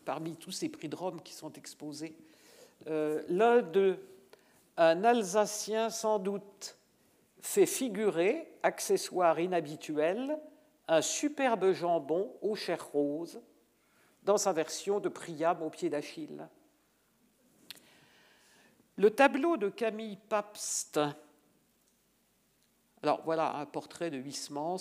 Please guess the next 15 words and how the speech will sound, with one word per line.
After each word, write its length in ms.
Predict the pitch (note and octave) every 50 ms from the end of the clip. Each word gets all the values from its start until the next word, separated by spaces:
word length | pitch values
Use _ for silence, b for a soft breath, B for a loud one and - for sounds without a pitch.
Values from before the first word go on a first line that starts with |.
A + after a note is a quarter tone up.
| - -
que 80 | -
nous 180 | D3 D3+ C3+ D3+
avons 160 | D3 C3+ C3
croisé, 720 | B2 - - - C#3+ C#3 C3 A#2+ C#3 D3 D3+ D#3+ D3+ C#3
euh, 340 | C#3 C3+ B2 C3 C3+ A#2+ G#2
à 40 | G#2
plusieurs 440 | - - - C3 - C#3+ C3 - -
reprises. 640 | - D#3 D#3 - - - G#3+ A3 A#3 A#3 F#3+ G3 B3 B3+ B3 B3 - - _ _ _ _ _ _ _ _ _ _ _ _ -
Le 80 | D#3 D3+
tableau 360 | D3+ G3+ G3 F#3 G#3+ A#3+ A3
de 80 | E3
Camille 360 | E3 E3+ E3 D3+ D3 E3+ F3+ F3
Pabst, 680 | - - - C#4 D#4 D#4 - - - - - - D3 D3+ D#3+ D#3 - b b b b b b b b b b b -
Les 240 | A#2+ D3+ E3+ F#3+ G3+
Nouilles, 500 | G3+ A3 B3 C#4 D#4 D#4 B3+ F3 D3